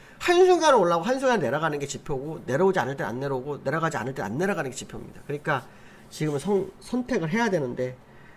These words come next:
제롬 파월의 머리가 좀 아플 것 같다는 생각이 듭니다. 하지만 분명한 것은 뭐냐? 시장은 금리 인하를 원한다는 거죠. 또 트럼프 경제 철학 중에 하나가 뭐냐면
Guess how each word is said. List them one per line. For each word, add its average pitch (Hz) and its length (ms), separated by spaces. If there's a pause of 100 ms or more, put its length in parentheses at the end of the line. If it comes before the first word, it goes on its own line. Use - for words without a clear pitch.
(160)
제롬 165 260
파월의 143 240
머리가 135 300
좀 127 140
아플 160 260
것 135 100
같다는 117 260
생각이 151 500 (180)
듭니다. 113 340 (200)
하지만 214 360
분명한 180 260
것은 165 160
뭐냐? 143 200
시장은 170 500 (560)
금리 156 280
인하를 139 260
원한다는 120 480
거죠. - 160 (140)
또 214 200
트럼프 262 440
경제 180 320
철학 240 380
중에 202 140
하나가 196 280
뭐냐면 135 520